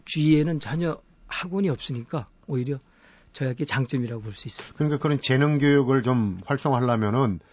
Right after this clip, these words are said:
Speaker 2: 학교의 방과 학습에
Speaker 1: 네.
Speaker 2: 강사분들을 좀,
Speaker 1: 네.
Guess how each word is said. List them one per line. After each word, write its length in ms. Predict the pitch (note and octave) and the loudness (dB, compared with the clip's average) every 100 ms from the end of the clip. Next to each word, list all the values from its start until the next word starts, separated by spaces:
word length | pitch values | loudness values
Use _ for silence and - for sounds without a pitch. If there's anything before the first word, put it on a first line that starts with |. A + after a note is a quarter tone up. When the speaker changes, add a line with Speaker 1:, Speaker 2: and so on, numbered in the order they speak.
| _ - _ | _ -20 _
Speaker 2:
학교의 340 | - C#3 C#3+ | -8 -2 -2
방과 400 | - A2+ A#2 A#2 | 0 0 0 0
학습에 340 | G#2 - - G2 | -2 -4 -4 -2
Speaker 1:
네. 360 | F#2+ G2+ E2+ - _ _ _ _ | 0 -2 -4 -10 _ _ _ _
Speaker 2:
강사분들을 800 | - A#2 B2 B2 A2+ A#2+ A2 A2+ | -4 0 2 0 0 0 2 0
좀, 300 | G2+ A2 G2 E2+ - | 0 0 -2 -6 -12
Speaker 1:
네. 160 | D#3+ | -12